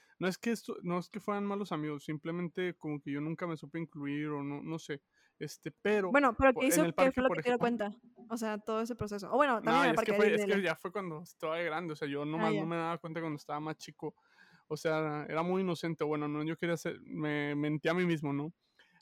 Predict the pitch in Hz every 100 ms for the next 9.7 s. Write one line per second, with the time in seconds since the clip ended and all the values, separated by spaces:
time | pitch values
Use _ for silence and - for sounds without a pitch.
0 | 226 185 175 170 165 175 165 175 170 165
1 | 151 160 - 175 175 - - - 170 170
2 | 170 160 214 - 208 202 202 190 190 160
3 | - 156 156 - 156 - 156 165 - -
4 | 170 165 156 170 196 196 196 196 180 165
5 | - 170 170 180 175 170 175 175 160 147
6 | - _ 151 147 151 160 165 196 165 -
7 | 151 160 180 - 208 277 _ _ _ _
8 | _ 160 156 156 156 165 175 170 165 160
9 | - 160 160 165 160 160